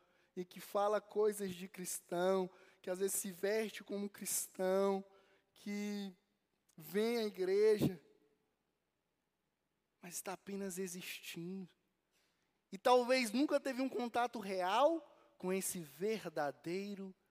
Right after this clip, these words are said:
amor. Porque a evidência do contato real com o verdadeiro amor de Deus é o bom relacionamento com Ele. Você tem se relacionado com Deus?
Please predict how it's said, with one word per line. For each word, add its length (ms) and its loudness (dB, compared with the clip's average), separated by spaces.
amor. 540 -14
Porque 320 0
a 160 10
evidência 1600 2
do 80 -6
contato 540 0
real 360 2
com 180 -8
o 20 -6
verdadeiro 640 -4
amor 260 -6
de 100 -12
Deus 560 -4
é 100 -4
o 80 -2
bom 320 -4
relacionamento 1040 -6
com 240 -14
Ele. 320 -20
Você 120 -14
tem 140 -12
se 160 -8
relacionado 880 -6
com 240 -12
Deus? 460 -14